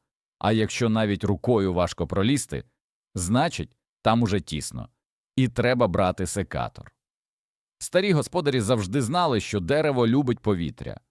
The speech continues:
як і людина. Тому у добрих садах між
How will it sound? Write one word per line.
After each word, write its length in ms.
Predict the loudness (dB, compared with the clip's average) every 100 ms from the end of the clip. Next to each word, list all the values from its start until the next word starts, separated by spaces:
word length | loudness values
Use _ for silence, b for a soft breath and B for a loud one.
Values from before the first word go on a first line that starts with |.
| -6
як 300 | 0 0 0
і 60 | -2
людина. 520 | -2 -4 -8 -10 -16 _ _ _ _ -2
Тому 360 | 0 4 2 2
у 60 |
добрих 380 | 2 2 2 -2
садах 640 | 0 0 2 0 -4 _ 0
між 440 | 2 2 -2